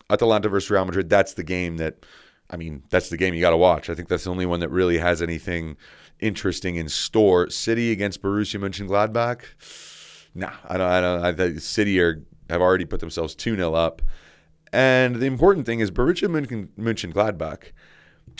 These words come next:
ever since Marco Rose, their coach, who has had, who had a brilliant season, and last year as well, I mean, they were flying super high.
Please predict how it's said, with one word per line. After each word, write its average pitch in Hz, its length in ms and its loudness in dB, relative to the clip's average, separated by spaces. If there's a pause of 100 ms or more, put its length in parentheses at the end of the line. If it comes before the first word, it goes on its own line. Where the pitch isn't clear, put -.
(420)
ever 165 320 2
since 160 380 -2
Marco 127 400 2
Rose, 107 380 4
their 90 440 -4
coach, 110 640 2
who 107 220 4
has 101 200 -2
had, 104 280 2 (120)
who 110 80 2
had 98 80 4
a 85 60 0
brilliant 151 800 2
season, 123 520 -4
and 104 200 -2
last 131 340 0
year 107 120 2
as 80 120 -2
well, 110 220 4
I 87 40 -4
mean, 95 140 -4
they 113 80 0
were 123 160 0
flying 123 720 0
super - 380 -2
high. 98 340 2